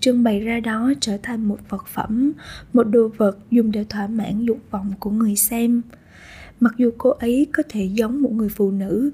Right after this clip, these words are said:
nhưng cô ấy không phải là một người phụ nữ thật sự, với những khao khát, ước ao, yêu thích, ý kiến, tư tưởng, suy nghĩ và cảm xúc.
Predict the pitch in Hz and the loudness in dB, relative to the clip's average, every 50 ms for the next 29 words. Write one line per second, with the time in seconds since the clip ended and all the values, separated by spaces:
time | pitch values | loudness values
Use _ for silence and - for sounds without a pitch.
0 | - - - - - - - - - 247 247 233 - - 233 - 226 233 240 277 | -6 -12 -20 -20 -20 -20 -20 -4 2 2 2 4 2 0 0 0 0 -2 -2 -2
1 | - - 262 247 240 240 - - - - - 240 254 247 226 220 208 214 - 226 | -2 -2 -2 -2 -2 -2 -4 -4 -4 -2 -2 0 0 0 0 0 -2 -2 -2 -2
2 | 220 214 202 208 - 202 202 208 202 196 202 220 214 - 214 202 - - - - | 0 0 0 0 0 0 0 0 -2 -2 -2 -4 -6 -8 -10 -8 -8 -6 -4 -2
3 | 202 196 185 185 214 - - - - - - _ - - - 240 247 262 233 202 | 0 0 0 0 -2 -4 -10 -20 -20 -20 -20 _ -6 0 2 2 4 4 2 0
4 | 208 - - 254 240 233 233 - - - 262 285 311 - - - _ _ _ _ | -2 -4 -6 -6 -6 -6 -8 -8 -6 -4 -2 -2 -2 -4 -8 -18 _ _ _ _
5 | _ - 277 285 294 - - - - 254 240 240 240 247 240 - - - - - | _ 2 2 2 2 0 -6 -6 -4 -2 -2 -2 -2 -4 -6 -10 -14 -20 -20 -20
6 | - _ _ - 240 233 240 - - 294 302 302 - - - _ _ _ _ _ | -20 _ _ 2 2 2 2 2 2 2 2 2 -2 -10 -20 _ _ _ _ _
7 | _ _ - - 254 254 254 - - - 262 247 247 269 277 320 330 330 - _ | _ _ -6 -2 -2 -2 -2 -4 -2 2 2 4 4 4 2 2 0 -2 -10 _
8 | _ - 269 247 240 240 - - 226 226 214 214 233 277 302 302 - - - - | _ 0 2 2 2 0 0 0 0 0 0 0 0 0 0 -2 -4 -12 -20 -14
9 | - - - - - 254 240 233 226 196 175 165 233 - - 233 214 - - - | -6 -4 -2 0 2 2 2 2 2 0 0 -2 -4 -4 -6 -8 -6 -6 -6 -4
10 | 208 226 240 - - 311 320 | -4 -4 -2 0 0 0 0